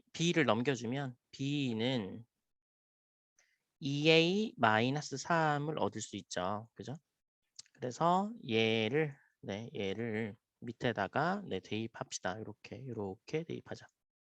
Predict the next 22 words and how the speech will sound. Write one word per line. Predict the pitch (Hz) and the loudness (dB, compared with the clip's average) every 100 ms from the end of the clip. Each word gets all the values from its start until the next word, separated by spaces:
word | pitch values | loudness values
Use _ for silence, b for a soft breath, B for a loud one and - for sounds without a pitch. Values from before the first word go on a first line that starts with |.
| _ _ _ _ _ _ _ _ - - _ - | _ _ _ _ _ _ _ _ -20 -20 _ -6
대입하게 | 135 127 156 123 | -2 2 2 2
되면, | 110 120 139 110 - B B B B B | 0 0 0 -2 -14 B B B B B
어, | - 110 113 | 0 2 4
대입해서 | 139 147 190 | 4 4 2
정리하게 | 131 127 156 156 | 2 2 2 2
되면 | 113 117 151 131 _ _ - | 0 0 -2 -4 _ _ -2
A의 | 170 170 170 175 | 0 2 2 2
제곱 | - 107 - 139 156 | 2 -2 0 -4 0
마이너스 | 104 104 117 147 143 - 147 | 0 2 0 -2 -6 -2 0
삼 | 147 - 143 | 0 -2 -2
에이 | 147 151 151 | -2 -2 -4
더하기 | - 104 101 110 | -4 -4 -4 -6
이가 | 123 117 117 123 | -8 -6 0 0
영이니까 | 98 123 135 107 - 95 104 104 - - _ _ - | 2 -2 -4 -6 -6 -4 -4 -4 -8 -20 _ _ -2
A가 | 156 156 | 2 2
바로 | 151 110 220 - | 2 2 2 0
일하고 | 175 180 170 170 185 | -2 2 2 2 -2
이가 | 165 120 147 | -2 0 2
됨을 | 143 110 - | 2 -2 -6
알 | |
수 | 101 101 | -10 -14
있죠. | - - | -14 -14